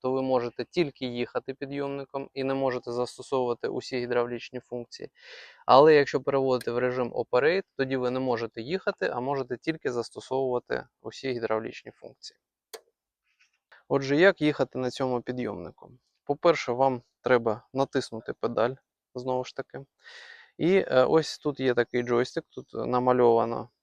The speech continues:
що де куди, е, англійською мовою. Отже, щоб їхати вперед, ви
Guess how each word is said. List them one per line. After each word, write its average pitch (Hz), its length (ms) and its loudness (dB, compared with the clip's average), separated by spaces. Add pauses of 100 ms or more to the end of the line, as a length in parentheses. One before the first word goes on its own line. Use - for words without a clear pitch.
що - 240 -6
де 123 180 -2
куди, 127 300 -4
е, 185 100 -2 (1300)
англійською 120 880 0
мовою. 131 360 -2 (420)
Отже, 135 200 0
щоб 147 220 -2
їхати 147 320 -2
вперед, 131 440 2
ви 127 220 -2